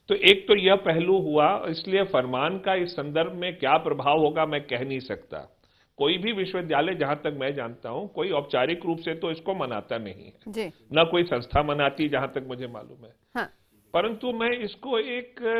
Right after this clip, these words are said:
Speaker 1: दूसरे परिप्रेक्ष्य में रखना चाहता हूं कि पहले तो हम लोग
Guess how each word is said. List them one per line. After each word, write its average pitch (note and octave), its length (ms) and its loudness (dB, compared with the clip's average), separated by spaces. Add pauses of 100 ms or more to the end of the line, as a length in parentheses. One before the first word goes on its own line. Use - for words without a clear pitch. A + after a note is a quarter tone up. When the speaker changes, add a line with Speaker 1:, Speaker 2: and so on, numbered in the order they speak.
(260)
Speaker 1:
दूसरे F#3+ 640 2
परिप्रेक्ष्य G3 600 -4
में G3 80 -6
रखना F#3 300 -4
चाहता D#3 360 -4
हूं B2 280 -8 (1400)
कि D#3+ 80 -2
पहले D#3+ 400 -2
तो G3+ 540 -4
हम C3 180 -10
लोग F#3+ 360 -6